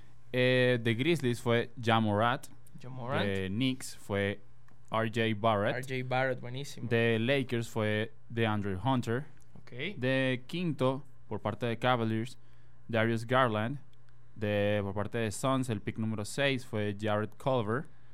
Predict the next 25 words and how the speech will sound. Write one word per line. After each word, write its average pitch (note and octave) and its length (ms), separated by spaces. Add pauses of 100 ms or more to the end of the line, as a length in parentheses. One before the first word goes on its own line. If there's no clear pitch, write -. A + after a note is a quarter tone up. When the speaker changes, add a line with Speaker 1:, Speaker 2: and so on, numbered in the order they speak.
(320)
Speaker 1:
El G#2+ 180
número A#2+ 240
siete, C3+ 480
por A#2 140
parte A2 240
de A#2+ 300 (120)
Bulls, B2+ 500 (380)
Coby G#2+ 300
White. A#2+ 440
Speaker 2:
Coby A#2 280
White. A2+ 500 (1080)
Speaker 1:
<laughs> F#3 500
Por A2 120
parte A2 220
de B2 140
Hawks, B2+ 380 (720)
Jackson A#2+ 800 (160)
Hayes. C#3 400 (640)
Eh, A2 720
Speaker 2:
Hayes. - 200
Speaker 1:
de A2+ 180
noveno A2+ 320
fue A2 300
Wizards C#3 540
con G#2 540